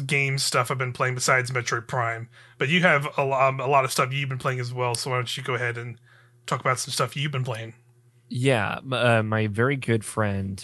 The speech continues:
Speaker 2: Brant Range, uh, came to visit in January. We hung out for a bit,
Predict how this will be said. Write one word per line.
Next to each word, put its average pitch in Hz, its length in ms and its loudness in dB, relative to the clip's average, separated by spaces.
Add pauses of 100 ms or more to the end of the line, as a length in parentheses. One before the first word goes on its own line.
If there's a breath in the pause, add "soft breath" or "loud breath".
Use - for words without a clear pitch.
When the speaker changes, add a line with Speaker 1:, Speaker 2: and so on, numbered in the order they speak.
Speaker 2:
Brant 113 260 -2
Range, 101 840 -6 (160)
uh, 98 360 -4
came 131 240 -4
to 131 60 -6
visit 110 340 -2
in 110 80 -8
January. 101 640 -6
We 98 100 -6
hung 127 240 2
out 110 220 -2
for 110 140 -4
a 101 40 -2
bit, 95 460 -6